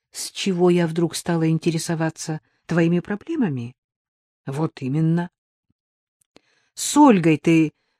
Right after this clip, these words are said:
наверняка делишься, ревниво заключила я, а со мной не хочешь. Недостойно, Настя. Да, иди ты к чёрту.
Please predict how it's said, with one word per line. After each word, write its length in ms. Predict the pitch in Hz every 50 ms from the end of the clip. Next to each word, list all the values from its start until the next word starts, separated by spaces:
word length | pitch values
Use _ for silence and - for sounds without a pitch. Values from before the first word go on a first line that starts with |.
| _ -
наверняка 640 | 247 262 277 302 - 302 330 311 - - 185 185 196
делишься, 840 | - 233 233 208 170 135 127 120 - - - - - - 120 120 - _ _ _ _ _ _
ревниво 460 | 156 160 160 143 156 156 151 143 151
заключила 560 | 139 151 - - 160 151 - - 160 156 156
я, 220 | 156 160 180 185 185
а 40 |
со 200 | 175 - 196 190
мной 240 | 190 202 214 277 311
не 120 | 277 185 139
хочешь. 680 | - - 208 214 - - - - - - - _ _ _ _ _ _ _ _ -
Недостойно, 840 | 170 175 156 180 170 - - - 208 202 208 196 170 127 110 - _ _
Настя. 800 | - 143 156 170 170 165 151 127 117 113 - - - - - - - _ _ _ _ _ _ _ _ _ _ _ _ _
Да, 220 | - 214 277 294 - _ _ _ _ _ _ _ _ _ _ _ _ _ _ _ -
иди 180 | - 403 392 302
ты 120 | - -
к 80 | - -
чёрту. 580 | - - - - - - - _ - 69 -